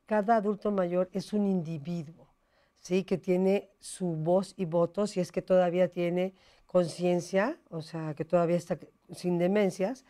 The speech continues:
y puede él decir si la toma o no la toma, si la quiere o no la quiere, y puede, es un individuo que todavía tiene capacidad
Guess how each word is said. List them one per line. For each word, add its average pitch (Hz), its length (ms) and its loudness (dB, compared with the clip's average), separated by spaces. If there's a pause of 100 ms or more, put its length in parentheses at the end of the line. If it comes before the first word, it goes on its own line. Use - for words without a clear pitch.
(460)
y 254 600 6 (640)
puede 247 580 4
él 240 100 0
decir 220 380 -2
si 202 220 -4
la 180 180 0
toma 185 420 -2
o 170 40 -2
no 170 160 -2
la 165 120 -2
toma, 185 380 -8
si 196 220 -6
la 175 140 0
quiere 180 480 -4
o 175 100 0
no 165 140 -6
la 165 140 -6
quiere, 185 400 -6 (420)
y 196 100 -2
puede, 220 400 0
es 208 220 -2
un 233 160 2
individuo 190 720 0
que 190 100 -6
todavía 180 540 -2
tiene 175 460 -4
capacidad 160 640 -10